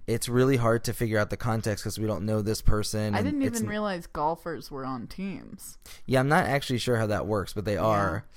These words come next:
Speaker 2: Cassie, I, what are you talking about? Just
Speaker 1: Yeah, I mean, i-, it seems like she maybe had a bad time on the team,
Speaker 2: Right. I wish we
Speaker 1: so
Speaker 2: could. Well, can we reply to her? We don't have a
Speaker 1: We don't have a
Speaker 2: Twitter
Speaker 1: Twitter,
Speaker 2: handle.
Speaker 1: so yeah, we couldn't do that, but we could say something to her right now.
Speaker 2: Yeah, okay. Well, um,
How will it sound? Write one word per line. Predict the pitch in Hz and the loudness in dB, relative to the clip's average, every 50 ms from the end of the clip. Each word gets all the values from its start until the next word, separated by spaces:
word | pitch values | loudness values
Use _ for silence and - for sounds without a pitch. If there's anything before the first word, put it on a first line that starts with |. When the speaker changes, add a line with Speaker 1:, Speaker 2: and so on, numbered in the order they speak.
| - - - | -18 -10 -2
Speaker 2:
Cassie, | - 214 214 214 - 196 170 151 - - | 0 0 0 0 -2 -8 -8 -8 -10 -6
I, | - 160 170 175 170 175 - - - - - - - 156 - | -4 -4 -4 -4 -8 -12 -18 -20 -20 -18 -16 -14 -14 -12 -10
what | 151 165 180 185 | -6 -4 -4 -4
are | 202 | -4
you | 185 160 | -4 -6
talking | - - 170 165 185 - - - - - | -6 -2 -2 -2 -2 -2 -6 -14 -14 -14
about? | - - - - - - | -12 -12 -12 -12 -10 -6
Just | 104 110 | -4 0
Speaker 1:
Yeah, | 117 117 117 113 110 | 2 2 4 4 2
I | 110 | 2
mean, | 110 110 107 110 107 104 - - - - | 0 0 -2 -2 -4 -6 -8 -12 -10 -8
i-, | 107 - - | -6 -6 -4
it | 117 117 - | -4 -6 -4
seems | - - 143 160 156 | -4 -2 -2 0 0
like | 151 151 | 0 -2
she | - - 120 110 104 | -2 -4 -4 -4 -2
maybe | 104 117 113 107 | -2 -2 -2 -2
had | 110 113 107 | -2 -2 -2
a | 104 | -2
bad | 78 110 107 107 - | 0 0 0 0 -2
time | - 117 113 113 110 | -2 -2 -2 -2 -2
on | 107 104 | -2 -2
the | 101 101 | -4 -4
team, | - - - 135 139 151 175 202 220 - | -6 -6 -6 -4 -2 0 0 0 0 -2
Speaker 2:
Right. | - 160 151 147 | -2 -2 -2 0
I | 139 127 117 | 2 4 6
wish | 117 110 110 | 6 6 4
we | 107 107 | 4 0
Speaker 1:
so | 107 | -2
Speaker 2:
could. | 110 190 175 - - - - | -2 -4 -6 -8 -10 -10 -2
Well, | 196 214 214 208 | 2 2 2 2
can | 214 - 202 196 | 0 -4 -4 -4
we | 190 185 | -4 -4
reply | 175 175 - - 190 180 180 196 | -6 -8 -6 -4 -4 -2 -2 -2
to | 208 214 | -4 -4
her? | 226 226 240 247 247 247 - - - - - - - - - - | -4 -4 -6 -8 -10 -12 -16 -20 -20 -20 -20 -18 -18 -18 -16 -8
We | - 214 214 | -2 0 2
don't | 214 208 131 | 2 4 4
have | 123 123 | 4 4
a | 127 | 6
Speaker 1:
We | 139 | 6
don't | 139 147 | 8 8
have | 143 143 | 8 6
a | 135 | 6
Speaker 2:
Twitter | 147 147 | 4 4
Speaker 1:
Twitter, | 135 135 123 123 120 | 4 6 6 6 4
Speaker 2:
handle. | 113 - | 4 2
Speaker 1:
so | 127 | 2
yeah, | 113 110 110 110 104 | 2 2 2 2 2
we | 104 110 | 0 0
couldn't | - 131 123 117 | 0 0 0 0
do | 110 110 113 | 0 -2 0
that, | 107 107 101 | 0 0 -2
but | - | -2
we | 101 107 107 | -4 -4 -4
could | - 123 120 95 | -2 -4 -4 -2
say | - - 110 104 | 0 0 0 0
something | - 113 101 101 101 87 | -2 -4 -4 -4 -4 -4
to | - 104 | -4 -4
her | 95 90 | -4 -2
right | 90 95 90 80 78 | -2 -2 -4 -4 -4
now. | 92 92 85 73 71 - | -4 -4 -4 -4 -4 -2
Speaker 2:
Yeah, | 165 160 151 143 - | -2 -2 -2 -2 -4
okay. | 160 - - 160 131 143 - - - - - - - - | -6 -8 -6 -8 -8 -8 -10 -14 -20 -20 -20 -20 -4 4
Well, | - 240 247 262 269 254 - | 8 8 8 8 8 4 4
um, | - 214 214 208 208 202 | 6 6 6 6 4 0